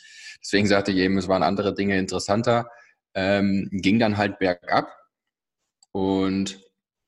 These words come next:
ich hatte zu der Zeit meine erste Ausbildung gemacht und habe mich auch einfach, ja, auch,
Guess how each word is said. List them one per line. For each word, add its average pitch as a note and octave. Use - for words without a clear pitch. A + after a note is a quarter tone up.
ich G2+
hatte G2
zu F#2+
der F#2+
Zeit G#2
meine F2+
erste -
Ausbildung A#2+
gemacht B2
und F2+
habe B2
mich A#2+
auch F#2+
einfach, A#2+
ja, F#2
auch, -